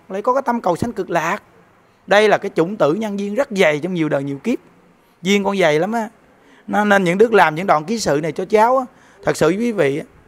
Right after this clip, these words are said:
một mặt là những đức á, thấy cháu này đặc biệt quá, cho quý vị coi tính tâm thêm. Một mặt á, là để nhắc nhở tất cả con người chúng ta đang sống trong cuộc đời này.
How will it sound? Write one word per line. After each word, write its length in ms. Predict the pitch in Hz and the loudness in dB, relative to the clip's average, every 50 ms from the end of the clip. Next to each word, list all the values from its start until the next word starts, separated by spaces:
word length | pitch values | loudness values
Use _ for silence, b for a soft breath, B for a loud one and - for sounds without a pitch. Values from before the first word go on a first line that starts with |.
| _ - | _ -2
một 200 | 151 160 170 165 | -2 -2 0 2
mặt 260 | 175 175 151 - - | 2 2 2 2 0
là 100 | 165 147 | -2 -2
những 180 | 143 143 151 175 | -2 -2 0 0
đức 200 | 208 233 233 - | 0 0 0 -2
á, 100 | 233 240 - b b b b b b | -10 -10 -12 b b b b b b
thấy 160 | - 226 254 254 | 0 0 2 2
cháu 200 | 254 254 262 269 | 2 2 2 2
này 100 | 226 - | 2 0
đặc 180 | 151 135 - | 0 0 2
biệt 200 | - 147 143 135 - | 2 2 2 2 0
quá, 220 | 196 190 202 226 | 0 2 2 0
cho 180 | 226 - 208 196 | 0 2 2 2
quý 40 | 214 | 2
vị 120 | 180 147 139 | 0 -4 -4
coi 220 | - 165 185 185 | -2 -2 0 0
tính 200 | 185 214 220 226 | 0 0 0 -2
tâm 180 | 220 190 185 170 | -4 -4 -6 -4
thêm. 200 | 185 196 190 180 - _ _ b b b b b b | -6 -6 -6 -6 -10 _ _ b b b b b b
Một 200 | - 165 190 196 | 4 4 4 6
mặt 260 | 196 196 185 180 175 | 6 6 6 6 4
á, 200 | - 233 247 240 - - _ _ | 4 2 0 0 -2 -8 _ _
là 300 | - - - 147 151 139 | -14 -6 -2 0 0 2
để 140 | 131 127 143 | 2 0 -2
nhắc 200 | 180 220 254 - | -2 -2 -4 -2
nhở 220 | 208 151 135 143 175 | -2 -2 -2 0 0
tất 180 | - 254 - - | 0 -2 -2 -2
cả 140 | - 135 156 | -2 -2 -2
con 220 | - - 190 185 | -2 -4 -6 -4
người 160 | 170 147 131 | -2 -4 -4
chúng 140 | 120 - - | -4 -6 -10
ta 100 | - 101 | -10 -10
đang 140 | 190 - - | -10 -10 -12
sống 200 | - 220 220 226 | -10 -10 -10 -10
trong 120 | 226 185 | -10 -12
cuộc 160 | 139 135 139 - | -12 -12 -8 -6
đời 120 | 139 131 | -6 -6
này. 160 | 131 127 117 | -6 -8 -14